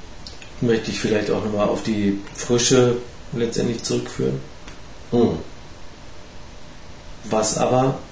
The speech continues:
Speaker 1: bei einer Limitada nicht passieren
Speaker 2: Darf.
Speaker 1: darf,
Speaker 2: Ja.
Speaker 1: eigentlich. Aber da haben uns die letzten zwei Jahre auch belehrt,
Speaker 2: Ja.
Speaker 1: wo wir keine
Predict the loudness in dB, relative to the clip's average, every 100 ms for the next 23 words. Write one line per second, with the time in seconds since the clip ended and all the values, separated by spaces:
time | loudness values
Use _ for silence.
0 | -4 0 2 2 0 0 0 0 2 2
1 | 6 6 6 2 -2 -2 2 4 4 4
2 | 0 4 6 6 6 4 0 -6 -6 0
3 | 2 2 -2 -6 -10 -14 -14 -14 -14 -14
4 | -14 -14 -12 -12 -12 -12 -12 -12 -12 -6
5 | 0 4 6 6 4 4 4 4 2 -2
6 | 2 4 4 6 6 8 8 4 -4 -12
7 | -12 -4 0 2 4 4 8 8 6 4
8 | 0 4 4 4 0 0 0 0 -6 -6
9 | -8 -10 -10 -10 -10 -10 -12 -12 -12 -4
10 | 2 4 6 4 0 -6 -2 2 6 8
11 | 8